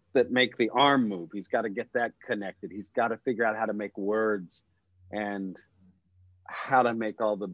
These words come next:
the physiology of the mouth move. So, um, we have a great montage of him in sort of the early days trying to figure out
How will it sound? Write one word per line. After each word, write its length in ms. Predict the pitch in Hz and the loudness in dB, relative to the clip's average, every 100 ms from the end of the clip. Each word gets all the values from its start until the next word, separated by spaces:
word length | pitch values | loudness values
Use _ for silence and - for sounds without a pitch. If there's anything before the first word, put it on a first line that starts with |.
| - 107 | -10 -6
the 240 | 101 90 _ _ - | -6 -8 _ _ -4
physiology 600 | 131 113 113 110 107 104 | -4 0 2 2 0 -6
of 80 | 98 | -8
the 60 | 101 | -6
mouth 380 | 101 110 110 - | -4 -2 -2 -4
move. 300 | 107 90 87 | -6 -6 -8
So, 320 | - 107 92 - _ _ - - - 95 | -2 0 0 -6 _ _ -20 -20 -8 0
um, 380 | 104 101 92 85 _ _ _ _ - - - - | 2 2 -4 -12 _ _ _ _ -20 -20 -10 0
we 100 | 120 | 2
have 160 | 127 | 4
a 60 | 113 | 4
great 260 | 123 117 113 | 4 4 4
montage 560 | 117 113 117 104 101 | 2 0 0 -2 -2
of 100 | 98 | -6
him 360 | 107 113 101 85 _ _ _ _ _ _ _ _ _ _ - - | -4 -4 -4 -8 _ _ _ _ _ _ _ _ _ _ -20 -20
in 120 | 104 | -10
sort 160 | 123 | -6
of 60 | 110 | -4
the 100 | 110 | 0
early 300 | 113 113 110 | 2 4 4
days 340 | 107 98 95 | 2 2 -2
trying 280 | - 120 104 | 0 0 2
to 60 | 101 | -2
figure 340 | - 101 104 | -2 0 2
out 240 | 98 92 | 2 0